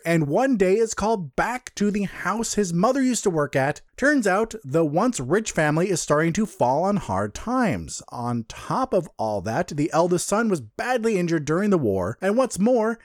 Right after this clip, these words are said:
they're haunted by the ghost of a little girl that just may reveal dark hidden secrets.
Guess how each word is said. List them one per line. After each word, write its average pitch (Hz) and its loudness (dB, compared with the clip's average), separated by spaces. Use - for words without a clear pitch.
they're 226 0
haunted 208 0
by 202 2
the 196 0
ghost 202 0
of 170 -2
a 170 0
little 180 0
girl 165 0
that 147 -2
just 185 0
may 196 0
reveal 175 2
dark 143 -2
hidden 170 -4
secrets. - -4